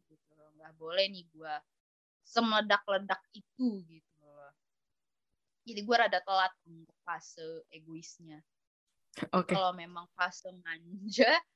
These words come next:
Speaker 1: kalau fase manja memang dari dulu, eh,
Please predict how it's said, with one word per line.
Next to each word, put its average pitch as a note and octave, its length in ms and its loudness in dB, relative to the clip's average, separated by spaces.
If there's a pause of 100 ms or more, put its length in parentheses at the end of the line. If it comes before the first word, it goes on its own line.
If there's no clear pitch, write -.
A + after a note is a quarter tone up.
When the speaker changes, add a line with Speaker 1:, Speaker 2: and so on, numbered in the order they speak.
(260)
Speaker 1:
kalau F#3+ 280 6
fase F#3+ 320 0
manja F#3 460 0
memang G#3 300 -6
dari F3+ 260 -16
dulu, F#3 320 -14 (280)
eh, D#3 840 -16